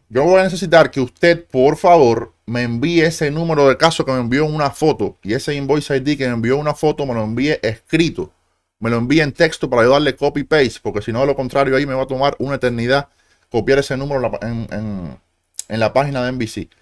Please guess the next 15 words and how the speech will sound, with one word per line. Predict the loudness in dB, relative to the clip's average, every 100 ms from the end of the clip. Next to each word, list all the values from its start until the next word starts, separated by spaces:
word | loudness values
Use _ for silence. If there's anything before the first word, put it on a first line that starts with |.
| _ _
Así | -12 -2
que, | 0
por | 2 4
favor, | 4 4
envíemelo | 4 4 4 4
escrito | 4 2 -2 -4 -6 _ _
y | -2
yo | 2
le | 2
reviso | 2 -2 -2
el |
caso | -2 -2 -2
con | -6
mucho | -6 -6 -6
gusto. | -6 -10